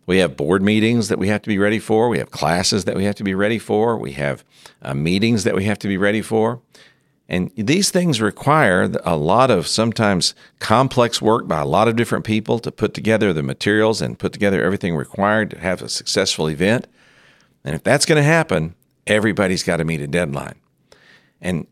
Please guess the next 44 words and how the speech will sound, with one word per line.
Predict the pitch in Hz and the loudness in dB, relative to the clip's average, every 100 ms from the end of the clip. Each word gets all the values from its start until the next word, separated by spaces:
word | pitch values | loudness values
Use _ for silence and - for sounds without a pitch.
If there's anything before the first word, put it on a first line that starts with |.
| _ - | _ -8
in | 87 | -2
order | 104 120 | 2 2
to | 104 | 2
meet | 156 | 2
those | 175 107 | 4 2
deadlines, | 98 90 90 87 85 82 - | 4 2 2 2 0 -2 -4
you're | 95 | -2
gonna | 104 | 0
have | |
to | 95 | -2
facilitate | - 85 - 123 110 - 92 - | -8 -4 0 2 2 0 -2 0
work | 87 139 - | 2 2 2
ethic | 135 160 80 69 - _ | 0 0 -2 -6 -10 _
and | 87 82 | -8 -2
promote | 80 82 123 147 - | 0 4 4 2 -4
the | - | -6
fact | - 90 92 | -2 -2 -2
that | 69 - | -8 -2
people | 107 104 98 | -2 0 0
have | 107 - | 0 -2
to | |
work | 82 95 90 | 0 0 2
hard | 131 143 85 71 - _ - | 4 4 4 -2 -6 _ -4
in | 92 | 0
order | 95 82 | 0 0
to | |
get | 78 113 90 | 0 0 2
done | 131 113 76 82 - _ | 2 2 -2 -6 -10 _
what | 98 | -2
needs | 82 87 | 0 -4
to | - | -2
be | 117 | 0
done | 147 175 | 2 4
here. | 135 90 - _ _ _ _ _ _ | 4 0 -2 _ _ _ _ _ _
And | 113 | 0
not | 180 | 2
only | 202 | 4
working | 123 135 - 95 | 4 4 2 0
on | - 117 | 2 2
time, | 101 143 139 101 | 2 2 2 0
but | - 110 | 2 4
also | 175 175 110 123 - | 4 4 2 0 0
on | 127 139 | -2 2
budget. | 170 165 73 | 0 0 -4